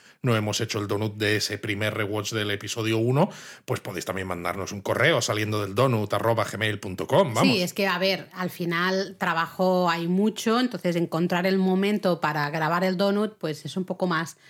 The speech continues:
Speaker 2: complicado, ¿no?
Speaker 1: Bien.
Speaker 2: Pero bueno, ahora ya que hemos vuelto un poco a la rutina, pues esperamos poder empezar a,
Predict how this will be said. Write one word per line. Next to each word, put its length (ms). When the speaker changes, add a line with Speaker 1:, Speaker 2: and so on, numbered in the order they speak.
Speaker 2:
complicado, 840
¿no? 100
Speaker 1:
Bien. 100
Speaker 2:
Pero 160
bueno, 220
ahora 140
ya 380
que 120
hemos 240
vuelto 360
un 80
poco 320
a 100
la 200
rutina, 600
pues 200
esperamos 800
poder 220
empezar 320
a, 180